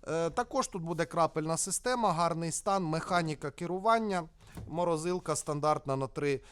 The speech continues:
ящики. Е, це прості, бюджетні, надійні моделі. Ну, які я можу к-, рекомендувати, друзі,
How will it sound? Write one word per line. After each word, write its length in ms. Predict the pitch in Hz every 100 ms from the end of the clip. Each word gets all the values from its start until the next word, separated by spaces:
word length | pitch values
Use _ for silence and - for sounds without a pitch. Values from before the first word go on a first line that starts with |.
| - -
ящики. 760 | 139 143 127 - 117 - 104 - - -
Е, 120 | 180
це 240 | - 277
прості, 600 | 269 254 - - 254 277 233
бюджетні, 840 | 160 214 165 208 220 180 208 185 170
надійні 800 | 165 170 165 175 196 190 180 151 -
моделі. 600 | 151 160 139 139 113 101 - - - - 175 180
Ну, 200 | 240 180
які 320 | 170 170 208
я 100 | 185
можу 280 | 185 160 175
к-, 260 | 202 175
рекомендувати, 880 | 170 - 165 165 165 175 196 185 156
друзі, 440 | 143 151 131 131